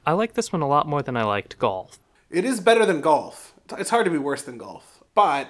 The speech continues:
Speaker 2: it's still not a good entry.
Speaker 1: What if you assume that this isn't, like, the name Mike, it's, like, a microphone? Does that make it better?
Speaker 2: Well, then they've misspelled it.
Speaker 1: Some people spell it M I C and some people spell it M I K E.
Speaker 2: Okay. It doesn't make it that much better.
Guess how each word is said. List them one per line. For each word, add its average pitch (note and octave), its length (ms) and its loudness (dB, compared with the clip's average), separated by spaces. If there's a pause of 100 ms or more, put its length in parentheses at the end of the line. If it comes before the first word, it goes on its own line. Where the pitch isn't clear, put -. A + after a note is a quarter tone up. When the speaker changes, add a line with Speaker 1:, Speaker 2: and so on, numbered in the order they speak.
(120)
Speaker 2:
it's C#3+ 160 -16
still A#3 200 0
not G3 160 0
a - 20 -6
good D3+ 280 -2
entry. F2+ 520 -14 (160)
Speaker 1:
What F#3 220 -2
if A#3+ 180 -4
you A3 60 4
assume F3 340 -2
that C3+ 380 -2
this C3+ 180 -2
isn't, E3 220 -4
like, B2+ 240 -4 (140)
the A#2+ 100 0
name C3+ 360 -2
Mike, G2+ 680 -6
it's, - 200 -12
like, A#2 360 -2
a B2 40 -4
microphone? A2+ 800 -6 (120)
Does - 140 -6
that C#3+ 180 0
make C#3 160 -4
it - 100 -12
better? E3 360 -2 (220)
Speaker 2:
Well, E3 380 2
then E3+ 220 -4
they've E3 180 -2
misspelled C#3+ 540 -8
it. - 120 -20 (140)
Speaker 1:
Some - 220 -2
people A3 220 -2
spell F#3 260 -2
it F3 80 -4
M E3 140 -2
I E3 100 0
C E3 320 -4
and C#3+ 160 -6
some D3 160 -10
people C3+ 200 -4
spell A#2+ 360 -2
it - 140 -8 (100)
M B2 160 -6
I A2+ 100 -4
K A2 260 -8
E. G#2 300 -10 (300)
Speaker 2:
Okay. G#2+ 460 -10 (100)
It - 100 -8
doesn't A#3 260 2
make G#3+ 140 2
it E3 120 0
that D3+ 180 2
much C3+ 200 -8
better. A2+ 380 -8